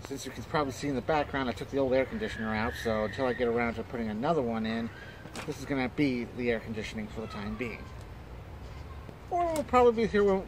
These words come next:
when, uh, the time comes, which will come in a future video, which I will explain. We will explain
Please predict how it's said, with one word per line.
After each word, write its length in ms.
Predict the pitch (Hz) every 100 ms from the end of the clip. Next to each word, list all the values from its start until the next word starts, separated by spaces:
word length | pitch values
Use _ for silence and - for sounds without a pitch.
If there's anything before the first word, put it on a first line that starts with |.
| -
when, 280 | 170 170 170
uh, 200 | 165 160
the 120 | 151
time 280 | 143 156 147
comes, 380 | 131 156 147 131
which 140 | 143
will 60 | 139
come 280 | - 147 135
in 120 | 131
a 40 | 120
future 380 | - 131 -
video, 420 | 120 147 120 123 135
which 240 | 123 120
I 80 | 113
will 220 | 113 107 -
explain. 480 | - 165 127 143 147 -
We 260 | 151 214 175
will 160 | 139
explain 560 | 127 - - 120 117